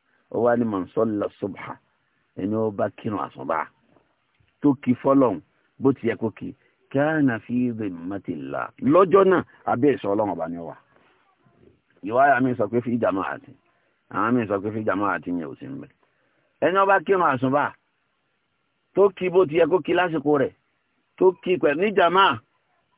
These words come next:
kana fi dhimmatillah. Abẹ́ ìṣọ́ ni ó wà ń jọ. Ọlọ́run ọkọ̀ ọkọ̀ máa ṣọ́ ń jọ náà. Ẹ dákun, ẹ já máa kírun. Ní àwọn tó yẹ ká mójútó nínú mẹ́wàá àgbẹ̀yìn nínú Ramadan yìí, òun ni irun kíkí o.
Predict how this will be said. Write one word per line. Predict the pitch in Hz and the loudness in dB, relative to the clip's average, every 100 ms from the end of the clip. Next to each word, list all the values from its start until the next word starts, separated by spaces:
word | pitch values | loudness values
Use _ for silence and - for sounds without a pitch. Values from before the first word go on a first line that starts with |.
| _ - | _ -2
kana | 123 147 156 151 139 | 2 4 4 2 0
fi | - 123 117 107 | -2 -2 -2 -2
dhimmatillah. | 110 131 117 98 - 82 71 69 60 | 0 0 0 -2 -8 -12 -12 -10 -10
Abẹ́ | - 123 123 165 | -6 -4 -2 -4
ìṣọ́ | 120 - 101 | -4 -10 -8
ni | 117 | -6
ó | 120 | -4
wà | 113 78 | -4 -6
ń | 76 | -8
jọ. | 73 - _ | -12 -14 _
Ọlọ́run | - 127 151 | -4 0 2
ọkọ̀ | 123 - 139 | 0 0 -2
ọkọ̀ | - 92 | 0 -4
máa | 92 | -4
ṣọ́ | 82 - 92 | -6 -4 -2
ń | |
jọ | 90 78 | -2 -4
náà. | 73 73 _ _ _ _ _ _ _ _ - | -8 -14 _ _ _ _ _ _ _ _ -2
Ẹ | 156 | 0
dákun, | 170 147 | 2 2
ẹ | 135 | 0
já | 135 | 0
máa | 127 127 | -2 -6
kírun. | 131 - - _ _ _ _ _ _ _ _ _ _ | -8 -12 -16 _ _ _ _ _ _ _ _ _ _
Ní | - 180 | 2 4
àwọn | 208 180 165 165 | 6 6 4 2
tó | 151 | 4
yẹ | 170 | 4
ká | 151 170 | 4 4
mójútó | 180 180 185 160 190 190 202 262 _ _ _ _ - | 4 2 2 4 6 6 4 0 _ _ _ _ -2
nínú | 143 175 170 | 0 2 2
mẹ́wàá | 180 180 175 | 4 6 6
àgbẹ̀yìn | 170 143 135 139 | 6 4 4 4
nínú | 160 160 | 4 4
Ramadan | 147 135 135 156 170 165 | 4 2 2 4 4 4
yìí, | 147 156 160 131 | 0 0 0 0
òun | 127 143 | 2 4
ni | 139 | 4
irun | 147 139 | 4 2
kíkí | 156 160 | 0 2
o. | 160 | 4